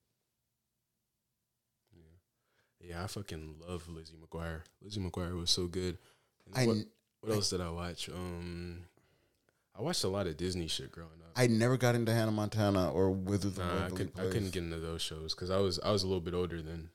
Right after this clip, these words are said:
Speaker 1: after that, so I couldn't
Speaker 2: Then
Speaker 1: get
Speaker 2: there
Speaker 1: into
Speaker 2: was
Speaker 1: that
Speaker 2: the
Speaker 1: stuff.
Speaker 2: whole High School Musical craze, and I was just like, "Why? Why?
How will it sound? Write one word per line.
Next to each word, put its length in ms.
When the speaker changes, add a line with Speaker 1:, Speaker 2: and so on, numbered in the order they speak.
Speaker 1:
after 160
that, 160
so 120
I 40
couldn't 120
Speaker 2:
Then 120
Speaker 1:
get 60
Speaker 2:
there 100
Speaker 1:
into 80
Speaker 2:
was 80
Speaker 1:
that 40
Speaker 2:
the 180
Speaker 1:
stuff. 40
Speaker 2:
whole 240
High 240
School 260
Musical 680
craze, 540
and 240
I 120
was 160
just 180
like, 340
"Why? 400
Why? 260